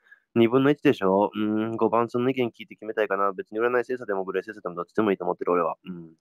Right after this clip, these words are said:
うん。難しいよね。ちょっとラインがね、濃すぎて濃すぎて逆に難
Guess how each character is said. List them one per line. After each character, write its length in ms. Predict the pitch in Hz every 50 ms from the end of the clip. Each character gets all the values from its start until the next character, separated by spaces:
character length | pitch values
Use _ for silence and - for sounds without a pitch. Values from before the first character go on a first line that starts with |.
| _ _ _ _ _ _ _ _ 82
う 180 | 85 82 82 82
ん。 240 | - - 80 80 - _ _ _ _ _ _ _ _ _ _ _ _ _ _ _ _ _ _ _ _ _ _ _
難 340 | - - - 131 - - -
し 140 | - - -
い 40 | 123
よ 40 | -
ね。 160 | - 90 90
ち 80 | - -
ょ 20 |
っ 20 | -
と 60 | 95
ラ 160 | 95 113 131
イ 60 | 135
ン 40 | 139
が 100 | 135 135
ね、 140 | 131 131 127
濃 140 | - 135 127
す 80 | 135
ぎ 100 | 127 110
て 80 | 95 95
濃 100 | - 110
す 100 | - -
ぎ 60 | 95 -
て 100 | 92 92
逆 180 | 104 - 117
に 60 | 117
難 120 | 117 117